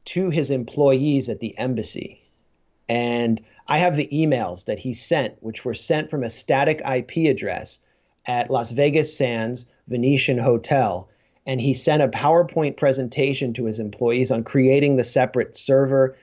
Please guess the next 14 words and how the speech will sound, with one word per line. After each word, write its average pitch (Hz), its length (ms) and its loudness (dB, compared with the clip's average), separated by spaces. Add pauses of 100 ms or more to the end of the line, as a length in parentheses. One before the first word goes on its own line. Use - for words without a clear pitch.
(140)
and 117 160 -6
separate 123 400 -2
feed 139 360 0
to 147 60 0
deceive 165 720 4
the 139 140 2
Ecuadorians 131 1080 2 (160)
who 135 100 -4
they 135 100 2
were 127 80 0
supposed 143 420 -2
to 135 40 -8
be 123 120 -6
protecting 120 720 -6